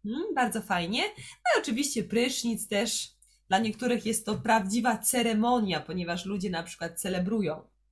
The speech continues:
e, zapach mydła, czy też dotyk wody, tak? Jest to też relaks, jest to rytuał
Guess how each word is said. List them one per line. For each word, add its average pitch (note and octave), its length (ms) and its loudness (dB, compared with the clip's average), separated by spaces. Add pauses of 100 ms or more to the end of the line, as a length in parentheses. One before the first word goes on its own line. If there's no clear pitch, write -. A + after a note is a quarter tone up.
(680)
e, F3 60 -2
zapach - 760 -2 (100)
mydła, E3+ 520 -4 (380)
czy F3+ 140 -10
też F3+ 200 -6
dotyk F3 640 -4
wody, F#3 560 0
tak? F#3+ 240 0
Jest F3+ 140 -6
to F3+ 60 -14
też F3 240 -8
relaks, F#3+ 600 0
jest - 160 -8
to F#3+ 80 -6
rytuał F3+ 560 -6